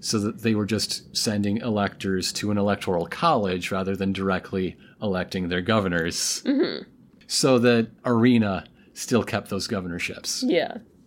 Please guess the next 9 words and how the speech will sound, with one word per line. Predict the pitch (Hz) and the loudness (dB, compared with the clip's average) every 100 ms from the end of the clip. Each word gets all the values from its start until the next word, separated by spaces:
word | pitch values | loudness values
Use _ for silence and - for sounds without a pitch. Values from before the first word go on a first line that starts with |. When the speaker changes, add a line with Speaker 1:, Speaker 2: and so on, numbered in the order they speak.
| - - - | -20 -16 0
Speaker 1:
While | 139 160 165 | 4 6 6
he | 139 | 6
was | 165 151 | 4 2
president, | - 143 127 127 131 - | 2 2 4 4 2 0
the | - 110 113 | 2 2 4
oil | 131 147 | 2 4
crisis | 123 110 95 - 101 | 2 2 0 -2 -6
struck | - 98 - | -4 -4 -2
Brazil | 101 95 92 87 104 | -4 0 0 0 -4